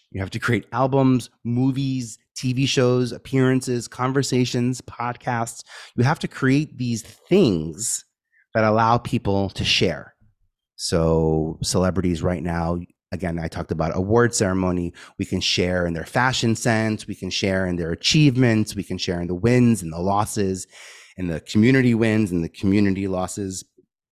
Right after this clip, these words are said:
And, and just their presence, especially this year, just their presence is, is, is sheerly enough. And, um,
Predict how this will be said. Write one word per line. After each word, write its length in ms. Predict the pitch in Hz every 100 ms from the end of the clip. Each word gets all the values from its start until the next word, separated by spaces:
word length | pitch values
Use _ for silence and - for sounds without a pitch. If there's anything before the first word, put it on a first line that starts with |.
| _ _ _ _ _ _
And, 320 | 107 98 87 - _ _ _ _ -
and 220 | 120 107
just 440 | - 147 131 123
their 200 | 120 110
presence, 560 | 95 - 113 110 87 -
especially 500 | 101 - 139 - 90
this 320 | 73 87 -
year, 280 | 98 82 80
just 380 | - 143 131 -
their 200 | 120 95
presence 600 | - - 101 87 67 - - - - -
is, 220 | 87 85
is, 240 | - 90 80
is 200 | - 90
sheerly 720 | - - 139 123 113 107 95
enough. 600 | 92 90 85 80 - - _
And, 400 | 87 85 82 80
um, 480 | 80 80 82 78